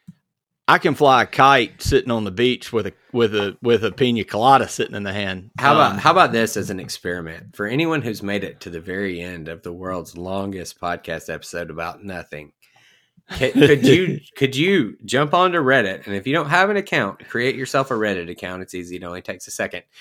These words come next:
Speaker 2: And go to reddit dot com slash r slash week zero.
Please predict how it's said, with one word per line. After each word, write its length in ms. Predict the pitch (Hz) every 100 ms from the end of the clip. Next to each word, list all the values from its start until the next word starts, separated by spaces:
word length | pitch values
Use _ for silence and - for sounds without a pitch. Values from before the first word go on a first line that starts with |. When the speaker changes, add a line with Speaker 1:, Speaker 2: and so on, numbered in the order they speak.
| - _
Speaker 2:
And 160 | 107 107
go 220 | 117 117
to 360 | 113 104 95 90 -
reddit 380 | 101 120 147 120
dot 280 | 123 135 -
com 480 | 117 98 92 95 -
slash 460 | - 95 101 - -
r 300 | 98 90 87
slash 380 | - 90 85 -
week 280 | 92 92 -
zero. 340 | 101 85 78